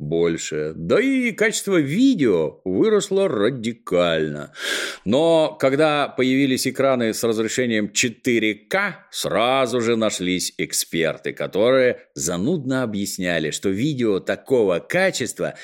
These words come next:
не понадобится никому никогда. Шли годы. Многие из экспертов уже закончили школу,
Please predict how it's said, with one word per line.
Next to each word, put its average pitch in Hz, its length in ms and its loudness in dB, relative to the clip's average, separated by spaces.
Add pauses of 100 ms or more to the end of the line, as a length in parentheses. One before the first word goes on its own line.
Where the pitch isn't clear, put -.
(160)
не 147 220 0
понадобится 160 920 -2
никому 92 840 -4
никогда. 78 1000 -4 (360)
Шли 202 260 4
годы. 254 400 -2 (200)
Многие 160 540 2
из 135 160 2
экспертов 156 640 0
уже 123 400 2
закончили 117 1000 -2
школу, 85 720 -2